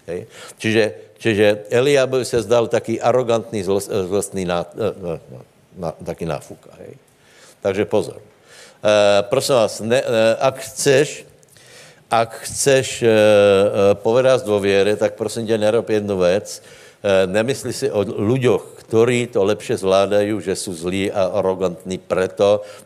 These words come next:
že to zvládajú, ale chtej sa od nich priučiť. Viete, čo hovorím, hej?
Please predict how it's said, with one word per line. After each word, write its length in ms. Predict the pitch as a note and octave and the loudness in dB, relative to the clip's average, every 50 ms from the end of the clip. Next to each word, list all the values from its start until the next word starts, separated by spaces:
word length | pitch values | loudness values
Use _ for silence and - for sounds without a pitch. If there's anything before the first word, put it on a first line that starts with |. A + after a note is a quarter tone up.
| _ - | _ -18
že 480 | F2 D#2+ - G#2 G#2 G#2 G#2+ A2 G#2+ - - - _ - | -14 -6 0 2 2 2 2 0 -2 -8 -18 -20 _ 0
to 320 | G2+ F#2+ G2 G#2 G#2 - | 2 2 2 2 0 -4
zvládajú, 960 | F2 F2 F2 F#2 F2+ F2 F2 E2 F2+ F2 E2+ F2 F2 F2+ F#2+ G#2 B2 D3+ D3+ D3+ - - - - _ _ _ - - - - _ _ _ | -10 -6 -2 0 2 2 2 2 2 0 0 0 0 0 0 2 2 0 -2 -6 -14 -20 -20 -20 _ _ _ -20 -20 -20 -20 _ _ _
ale 640 | - G2+ G2+ G#2 G#2+ A2+ A#2+ B2 C3 C3+ C#3 C#3+ C#3 C#3+ - - - _ - - - - - - | -2 0 2 4 4 4 4 4 4 2 2 0 -2 -8 -16 -20 -20 _ -20 -20 -20 -20 -20 -18
chtej 280 | - - - B2+ B2 B2+ | -16 -6 0 0 0 0
sa 140 | B2 - B2+ A#2 | 0 0 -2 -2
od 160 | A2 G2+ G#2+ | -2 0 -2
nich 160 | A2+ G2+ - | -4 -6 -4
priučiť. 480 | - G#2+ G#2 F2+ D#2 - - D#2 D2 - | -2 -2 -2 -2 -2 -6 -14 -16 -8 -4
Viete, 240 | A#2+ A2 - G#2+ | -4 -4 -4 -6
čo 240 | F2+ - E2+ D#2 D2+ | -10 -8 -8 -10 -10
hovorím, 280 | D#2 D2+ D2+ D2 C#2 C2+ D#2+ | -10 -12 -12 -14 -14 -14 -12
hej? 120 | E2 G2+ | -12 -14